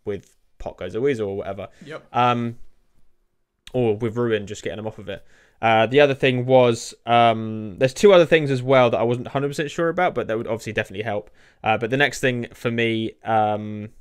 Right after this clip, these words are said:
Speaker 1: yeah, hold your main event. You can, you should be able to use main event whenever you, you want. You know, don't. It, it's really difficult to ninety-nine it when it means that you can't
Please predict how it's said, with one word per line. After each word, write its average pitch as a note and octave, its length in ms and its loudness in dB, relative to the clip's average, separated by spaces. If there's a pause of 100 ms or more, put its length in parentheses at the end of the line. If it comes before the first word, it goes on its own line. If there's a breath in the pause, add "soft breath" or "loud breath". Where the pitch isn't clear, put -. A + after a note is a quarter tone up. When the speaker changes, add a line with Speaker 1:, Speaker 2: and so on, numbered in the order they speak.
(580 loud breath)
Speaker 1:
yeah, C3 200 4
hold C3+ 300 2
your A#2+ 80 -4
main A2+ 220 -2
event. A#2+ 340 -4
You A#2 140 -12
can, G#2+ 180 -10
you A2 60 -14
should A2+ 160 -8
be A#2 60 -4
able A2 100 -2
to A2+ 120 -12
use A2 160 -8
main G#2 160 -10
event G#2 220 -10
whenever G#2 240 -14
you, G2+ 220 -14 (440)
you G#2+ 200 -12
want. A2+ 240 -6 (220)
You A2 100 -12
know, A2 160 -6
don't. A#2 480 -4
It, - 60 -16 (220)
it's B2+ 140 -16
really C3+ 220 2
difficult B2 360 -4
to A#2 60 -8
ninety-nine A2+ 520 -6
it - 180 -10 (180)
when G#2+ 500 -4 (1160)
it A2 120 -6
means G#2+ 300 -4
that F#2 80 -10
you G#2+ 100 -10
can't A2 380 -10